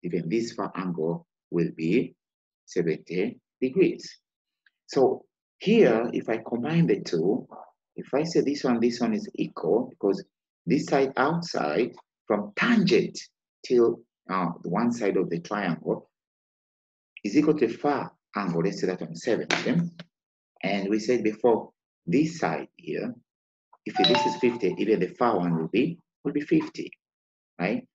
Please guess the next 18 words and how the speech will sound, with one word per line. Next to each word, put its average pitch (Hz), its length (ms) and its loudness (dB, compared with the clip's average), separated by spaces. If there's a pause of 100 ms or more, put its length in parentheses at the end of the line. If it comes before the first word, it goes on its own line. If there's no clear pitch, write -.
(100)
So 107 240 4 (240)
basically 120 460 2
you 98 100 2
can 95 200 -2
see 107 340 0
the 95 120 6
remaining 110 500 2
one 98 180 -2
here 82 420 -4 (720)
could - 160 -4
be 80 140 -4
like 78 260 -10
sixty. - 460 -8 (640)
So - 260 2 (100)
this 160 180 2
is 180 200 4
the 123 100 2
theory 90 600 0